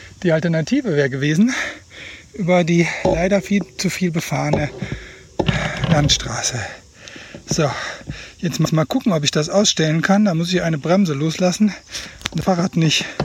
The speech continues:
in den Atlantik runterrollt. Bis später. Bici Canarias, einunddreißigster Januar.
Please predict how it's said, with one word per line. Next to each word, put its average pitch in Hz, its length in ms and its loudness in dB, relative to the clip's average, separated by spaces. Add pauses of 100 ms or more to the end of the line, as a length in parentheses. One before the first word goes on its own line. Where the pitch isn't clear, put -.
(520)
in 180 140 2
den 151 120 2
Atlantik 131 540 0
runterrollt. 120 640 -2 (1300)
Bis 214 140 4
später. - 360 -4 (1700)
Bici 151 380 2
Canarias, 139 880 2 (640)
einunddreißigster 117 960 0
Januar. 110 680 -2